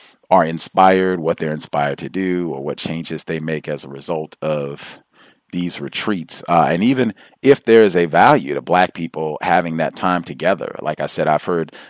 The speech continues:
for the entire decade that we've been on the air, uh, I have heard victims of racism, uh, say that they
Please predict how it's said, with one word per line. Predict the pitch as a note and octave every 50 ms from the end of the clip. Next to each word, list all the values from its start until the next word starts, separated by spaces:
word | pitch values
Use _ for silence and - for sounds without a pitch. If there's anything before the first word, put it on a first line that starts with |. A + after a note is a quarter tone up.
| _ _ -
for | - G2+
the | D#2+ E2 D2+
entire | C#2+ - - - A#2+ B2 B2 B2 A2
decade | E2+ - A2+ A#2 - - - D2 C#2 C2 C2 B1+ - - _ _ _ _ _ -
that | E2 D#2 D2+
we've | D#2+ G2+ A2 G2+
been | - G2 F#2+
on | G2 F#2+ F2+ F2
the | D#2 C2 E2+
air, | F#2+ F#2 D#2+ C2 B1 B1 - - _ _ _ _ _ _ _ -
uh, | D#2 D#2+ D#2 - -
I | D2 E2+ F2
have | G2 F#2 E2 -
heard | F#2+ F#2 F2 F2 E2+ D#2 D2
victims | G2+ - - G#2+ G2 F#2+ F2 F2+
of | E2 D2+ E2
racism, | E2 F2 F#2 F#2 - F2 D2 - D2 C#2 C2 C2 C2+ - _ _ _ _ _ _ _ -
uh, | - D#2+ D#2+ D2+ D2+ C#2+
say | - - - - F2+ F2 F2+
that | D2 D#2 D2+ D2+ D2+ - D2
they | D#2 F2 F2+ F2+ F2 F2 F2 F2 F2